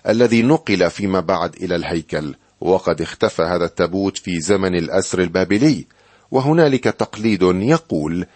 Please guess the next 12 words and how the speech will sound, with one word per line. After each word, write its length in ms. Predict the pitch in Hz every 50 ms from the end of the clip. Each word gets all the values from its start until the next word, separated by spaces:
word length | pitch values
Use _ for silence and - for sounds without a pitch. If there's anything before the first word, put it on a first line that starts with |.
| _ _ _
بأنه 540 | 104 104 113 107 104 104 101 95 92 92 92
نقل 400 | 92 95 92 - - 87 82 82
إلى 280 | 82 - - 92 82 78
أثيوبيا. 640 | - - 82 - - - - - - - - - - _ _ _ _ _ _ _ _ _ _ _ _ _
عدد 280 | 64 71 90 87 85 - -
سبعة: 540 | - - 107 90 80 78 90 92 90 87 - -
"وما 340 | - 85 87 85 90 87 87
زلنا 460 | 80 80 98 92 92 87 82 80 78
في 140 | 76 - 80
الفصل 380 | 76 - - 82 - - - 73
الثامن 440 | 71 - - 92 87 85 85 78
عشر 420 | 71 82 95 - - 80 71 -